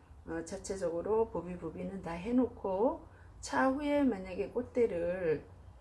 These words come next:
음, 자른다 그러면 한 대는 두고, 나머지 한 대는 자르고, 아, 한 대는 두고 나머지 세 개, 네 대는 혹시 자를지도 모르겠어요. 근데 한 대는, 네, 부비부비를 해서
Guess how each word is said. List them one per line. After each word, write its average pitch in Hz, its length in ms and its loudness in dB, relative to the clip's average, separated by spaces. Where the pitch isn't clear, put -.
음, 190 360 -6
자른다 240 400 4
그러면 185 220 -2
한 320 280 -4
대는 254 380 6
두고, 180 600 0
나머지 170 440 0
한 226 260 -2
대는 269 680 2
자르고, 196 720 -2
아, 151 80 0
한 277 220 6
대는 277 320 6
두고 226 400 2
나머지 165 800 -4
세 196 260 -2
개, 151 180 2
네 175 180 -2
대는 220 500 2
혹시 165 420 -4
자를지도 254 800 4
모르겠어요. 147 680 0
근데 160 160 -4
한 254 220 4
대는, 233 420 2
네, 160 220 -4
부비부비를 160 760 -6
해서 190 640 -2